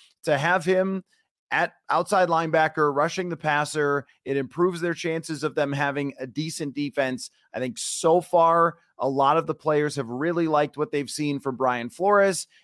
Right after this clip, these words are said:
and there might have been some impatience from the coaching <laughs> staff of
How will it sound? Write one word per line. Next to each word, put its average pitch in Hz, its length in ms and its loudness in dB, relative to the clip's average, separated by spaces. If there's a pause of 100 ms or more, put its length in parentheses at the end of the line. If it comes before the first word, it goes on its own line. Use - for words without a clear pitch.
(140)
and 156 460 -2 (200)
there 147 220 2
might 165 280 2
have 147 140 -6
been 151 380 0
some - 260 -6
impatience 147 720 -4
from 139 200 -4
the 131 80 -2
coaching 151 420 -2
<laughs> - 0 -
staff 139 480 0
of 131 100 -18